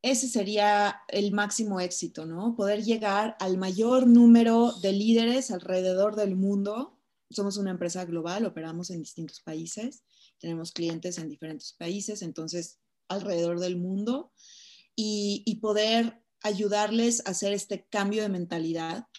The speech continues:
Y no solo es un cambio de mentalidad, es una perspectiva de negocio.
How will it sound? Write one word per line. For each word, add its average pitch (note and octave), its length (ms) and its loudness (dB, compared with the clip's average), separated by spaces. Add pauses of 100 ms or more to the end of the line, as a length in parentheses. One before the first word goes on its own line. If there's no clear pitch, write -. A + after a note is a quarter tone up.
(300)
Y C4+ 80 6
no D4 120 8
solo F#4+ 260 0
es E4+ 80 -2
un D#4+ 140 0
cambio C4 320 4
de C4+ 60 4
mentalidad, G3 680 2
es A3 100 -2
una G#3+ 240 -4
perspectiva G3+ 640 -2
de G3+ 100 2
negocio. E3+ 680 -4